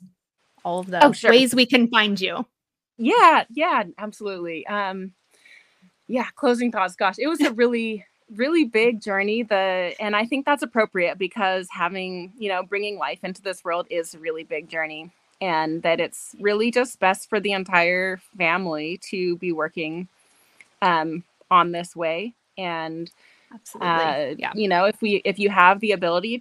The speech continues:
Speaker 2: to practice before, um, you know, to, to change your lifestyle before, then that's ideal. But even if you're already, like, past it, to jump in, because the, something I,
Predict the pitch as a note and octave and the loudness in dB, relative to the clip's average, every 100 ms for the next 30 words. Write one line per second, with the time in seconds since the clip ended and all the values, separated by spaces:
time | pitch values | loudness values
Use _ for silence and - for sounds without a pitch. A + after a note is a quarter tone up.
0 | - A3+ G3 G3 _ _ _ - A#3+ - | -6 -2 -2 -4 _ _ _ 0 0 0
1 | F#3+ - F#3+ - - F3+ E3+ F3+ A3+ E4 | -8 -10 -14 -14 -6 0 2 2 2 -2
2 | - _ _ - G3 E3+ E3+ F3+ G3 _ | -6 _ _ -2 0 0 -6 -10 -14 _
3 | _ _ _ G#3+ F#3+ F#3+ G#3 - - G#3+ | _ _ _ -6 -6 -6 -10 -14 -6 -6
4 | F#3+ F#3 F#3+ F#3 F3 - G3 G3 - F3+ | -2 -4 -2 0 0 0 -2 -2 -6 -2
5 | G#3 C#4+ _ _ _ - G3+ E3+ - F3+ | -2 -4 _ _ _ -2 2 2 0 -6
6 | F3+ F#3 F#3 G3 B3 A#3+ - F#3 - G3+ | -6 -4 -4 -2 -4 -6 0 0 0 -4
7 | G#3 G3+ F#3 G3+ F#3 F3 F3+ F3+ F3+ F3+ | -4 -4 -4 -2 0 2 2 0 -4 -8
8 | E3 D#3+ _ E3 - - C#4+ C#4+ - G#3 | -8 -10 _ -8 -8 -8 -10 -10 -8 -6
9 | E3+ E3+ - F3+ F3 E3+ E3+ F3+ F#3+ F3 | -6 -6 -6 -4 -4 -8 -8 -10 -6 -6
10 | D#3 F3 - E3+ E3 D#3+ - _ _ - | -6 -12 -8 -2 -2 -2 -6 _ _ -14
11 | - C4+ B3 A3+ F#3+ | -2 0 4 4 4